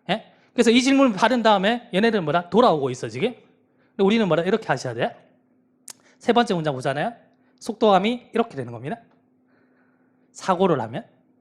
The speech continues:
이래요. 그러면 첫 문장을 볼 때의 관점은 뭐냐면 이 글이 과연 뭐에 대해서 쓰여졌지? 이게 뭐냐면 중심 소재입니다.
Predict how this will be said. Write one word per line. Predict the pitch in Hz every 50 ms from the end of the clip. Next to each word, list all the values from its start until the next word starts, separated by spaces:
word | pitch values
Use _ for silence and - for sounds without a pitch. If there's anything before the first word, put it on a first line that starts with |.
| _ _ _ _ _ _ _ _ -
이래요. | 131 123 143 - _ _ _ _ _ _ _ _ _ _ _ _ _ _ _ _ _ _ _ _ _ _ _ _ _ _ -
그러면 | - 226 214
첫 | - 311 330
문장을 | 311 339 330 311 320 320 311 294 269
볼 | - 220 220 214 -
때의 | 220 208 202
관점은 | 185 - 180 208 220 - 220 196 160
뭐냐면 | 135 151 151 170 170 165 160 156 151 135 113 110 - 170 _ -
이 | 247 262
글이 | 254 - - 190 190 196 214 233 240 - _ _ _ -
과연 | - 165 185 214 170 131
뭐에 | 127 135 143 151 147
대해서 | 156 160 170 170 170 196 180
쓰여졌지? | - - 196 185 190 247 240 - - 196 214 208 - _ _ -
이게 | 175 165 226 247
뭐냐면 | 196 165 170 202 196 170 175 202 208 - _ _ _ _
중심 | - 160 160 160 185 170
소재입니다. | 170 196 185 226 254 247 196 135 156 240